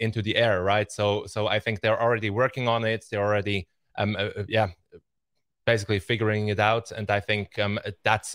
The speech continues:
also a good thing, um, to have now a little bit more time to give the forty-six eighty cells time to get to volume and to also think about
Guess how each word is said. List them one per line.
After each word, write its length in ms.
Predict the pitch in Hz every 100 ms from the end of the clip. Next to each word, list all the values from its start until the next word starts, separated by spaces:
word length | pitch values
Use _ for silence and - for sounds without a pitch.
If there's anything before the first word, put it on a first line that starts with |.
| -
also 340 | 107 - 107
a 60 | 101
good 240 | 104 107
thing, 380 | - 113 110 107 _ _ _ -
um, 280 | 104 104 107 - -
to 280 | 117 107 107
have 300 | 92 107 101
now 280 | 107 107 107
a 40 |
little 240 | 110 110 107
bit 160 | 107
more 160 | 107 104
time 380 | 98 117 113 113
to 120 | 113
give 220 | 104 104
the 80 | -
forty-six 460 | 110 110 104 104 -
eighty 280 | 117 113 110
cells 500 | - 104 107 - - 98
time 180 | 110 110
to 140 | 107 107
get 220 | 107 -
to 60 |
volume 520 | 104 101 104 104 104 95 _ _ _ _
and 120 | 110 -
to 80 | 110
also 320 | 95 98 107
think 260 | 107 101
about 320 | 104 95 95